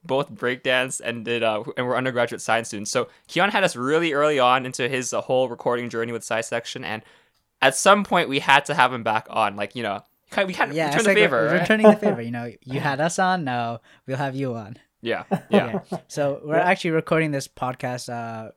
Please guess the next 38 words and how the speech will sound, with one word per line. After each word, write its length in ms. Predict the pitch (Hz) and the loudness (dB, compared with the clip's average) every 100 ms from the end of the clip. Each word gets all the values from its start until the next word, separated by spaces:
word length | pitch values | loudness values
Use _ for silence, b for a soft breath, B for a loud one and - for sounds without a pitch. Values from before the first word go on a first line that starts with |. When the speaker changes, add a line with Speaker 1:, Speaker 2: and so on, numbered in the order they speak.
| _ | _
Speaker 2:
very 240 | 147 160 | -6 -4
socially 400 | 160 170 143 131 | -2 -4 -6 -6
distanced. 560 | 117 120 - 123 - - | -6 -8 -8 -10 -12 -10
Speaker 1:
This 100 | 156 | -2
is 60 | 160 | 6
our 220 | 143 131 | 6 4
first 280 | 151 151 - | -4 -6 -8
virtual. 960 | 170 120 - - 113 107 101 98 - - | -6 -4 -4 -10 -12 -10 -10 -10 -14 -14
Speaker 2:
It's 80 | 131 | -12
the 60 | |
first 220 | 139 175 131 | -6 -6 -4
virtual 320 | 120 - 113 | -6 -4 -6
podcast 400 | - 107 107 - | -6 -8 -8 -6
we're 80 | 107 | -8
actually 220 | - 104 | -8 -14
recording. 420 | - 127 135 139 b b b - | -6 -4 -4 -6 b b b -12
Um, 240 | 117 117 | -8 -8
so 400 | 113 139 127 123 | -6 -4 -2 -4
if 240 | 120 127 - | -4 -8 -6
the 120 | 139 | -6
audio 200 | 147 151 | -2 -2
seems 220 | 143 151 127 | -2 -4 -2
a 40 | |
little 160 | 131 123 | -2 -2
bit 100 | 117 | -2
different, 280 | 175 190 | -2 -2
it's 60 | 156 | -4
because 220 | - 120 | -8 -8
we're 60 | 120 | -6
compiling 440 | 127 - 120 120 113 | -6 -4 -4 -2 -6
audio 280 | 113 117 113 | -6 -6 -6
from 260 | 117 107 | -8 -10
Keon's 400 | - - 170 165 | -10 -2 0 0
device 340 | 156 151 147 - | 0 2 0 0
and 320 | 113 113 107 | -6 -6 -6
our 360 | 110 113 110 107 | -6 -4 -6 -6
regular 340 | 113 110 110 | -8 -6 -8
microphones. 580 | 110 - - 143 185 | -8 -10 -8 -6 -8